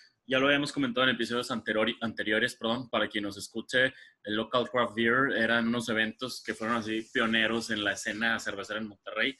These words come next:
que básicamente era una fiesta en un restaurante muy tradicional donde iban cervecerías y ofrecían sus productos, porque en ese tiempo no había en dónde venderlas.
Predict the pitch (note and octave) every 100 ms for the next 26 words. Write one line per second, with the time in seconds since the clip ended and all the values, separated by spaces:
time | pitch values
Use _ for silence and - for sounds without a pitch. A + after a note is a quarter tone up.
0 | - - _ A#2+ A2 A#2 B2 A#2 B2+ A#2+
1 | A#2+ A#2 A2+ A2+ - A2+ - C3 A#2+ A2+
2 | A#2 - G#2+ G#2 A#2+ A2 G#2+ G#2+ G#2+ G#2
3 | A#2+ A2+ G#2+ G#2+ A#2+ C#3+ C3 A2+ G2+ G#2
4 | A2+ A2 - - G#2+ G#2 - A#2+ D#3+ F3
5 | - _ _ _ _ B2 A2 G#2+ G#2+ A#2
6 | - G#2+ G#2+ - F#2+ - A#2 G#2+ A2 A2
7 | A#2+ C3 A#2 B2+ B2 A#2+ A2 A#2 A2+ A2
8 | A#2 G#2+ G#2 G2+ F#2+ -